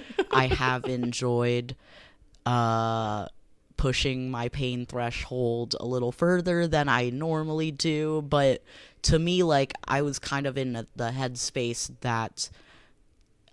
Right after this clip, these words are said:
Speaker 2: I was more in, like, a humiliation, um, and, like, like, if someone wants to, like, make marks, I think that's kinda hot
Speaker 1: Mm-hmm.
Speaker 2: as, like, you
Speaker 1: Oh,
Speaker 2: know,
Speaker 1: God, yeah.
Speaker 2: evidence of what has occurred.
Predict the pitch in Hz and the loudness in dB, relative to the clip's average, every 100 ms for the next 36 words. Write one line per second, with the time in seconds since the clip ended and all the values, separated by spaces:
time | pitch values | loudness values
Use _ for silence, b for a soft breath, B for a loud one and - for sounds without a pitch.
0 | - 151 143 156 143 139 131 127 117 - | 0 0 0 -2 0 0 -2 -6 -6 -6
1 | 113 131 117 110 117 107 110 - 127 120 | -6 -6 -8 -6 -4 -2 -2 -4 -4 -4
2 | 117 110 110 117 b b b b _ _ | -4 -6 -8 -10 b b b b _ _
3 | - 123 113 113 113 113 113 113 113 131 | -4 -2 -2 -2 -2 -4 -6 -8 -10 -10
4 | - 123 123 113 107 104 - - - - | -6 -4 -2 -4 -4 -6 -12 -16 -16 -20
5 | _ b b b b 139 135 135 - 131 | _ b b b b -6 -2 0 0 0
6 | 131 127 117 117 120 - - 120 110 117 | -2 -4 -4 -6 -6 -6 -6 -6 -10 -10
7 | 117 - 117 113 117 - - 113 - 123 | -10 -8 -6 -4 -6 -4 -6 -4 -6 -6
8 | 113 - - 117 107 104 110 107 113 131 | -6 -6 -6 -6 -8 -8 -4 -2 -4 -2
9 | 147 131 120 110 113 110 - 147 135 95 | -4 -2 -4 -4 -6 -6 -6 -2 -2 -2
10 | 90 117 117 110 113 139 123 117 117 110 | -4 -4 -6 -8 -10 -8 -6 -4 -6 -6
11 | 107 - - - - - _ - - 110 | -4 -4 -4 -6 -10 -20 _ -14 -6 -4
12 | 107 104 - - - - 113 - - 113 | -4 -8 -14 -20 -16 -10 -8 -6 -8 -10
13 | - - 113 98 95 | -12 -10 -6 -6 -8